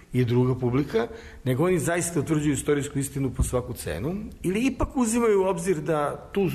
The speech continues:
istorijsku istinu utvrđuju u jednom okruženju u kojem pretežan broj ljudi veruje u nešto što veruje. Pa onda oni baš pronađu to što ovi svi veruju.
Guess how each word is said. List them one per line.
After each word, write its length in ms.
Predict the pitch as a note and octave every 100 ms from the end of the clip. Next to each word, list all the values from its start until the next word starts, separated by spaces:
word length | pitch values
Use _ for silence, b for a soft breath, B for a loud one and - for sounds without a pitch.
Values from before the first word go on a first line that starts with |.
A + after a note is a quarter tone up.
| -
istorijsku 500 | - E3 D#3 - D3
istinu 380 | C#3+ E3+ E3+
utvrđuju 480 | D3+ - D#3 D#3 D3+
u 60 | C#3
jednom 300 | C3 C#3+ C#3
okruženju 760 | - - A2+ G2+ F#2 G2 F3 G#3+ B B B -
u 100 | A2
kojem 460 | - A#2+ D3 E3 -
pretežan 580 | C3 C3 F#3 D3 C3+ A2+
broj 280 | A2+ C3 A#2+
ljudi 440 | F#2+ G2+ A2+ D3+
veruje 380 | G#2+ G2+ A#2+ C#3
u 80 | E3+
nešto 380 | F3+ F3 -
što 180 | G3 G3+
veruje. 360 | F#3+ D#3+ - - B B B B B B B
Pa 100 | A#2
onda 200 | A#2 C3
oni 140 | E3+ F3
baš 260 | F3 E3+
pronađu 400 | E3+ F#3+ F#3+ D#3+
to 200 | E3+ F#3
što 180 | - E3
ovi 140 | D#3+
svi 220 | D#3 D#3 D#3+
veruju. 340 | A2 - -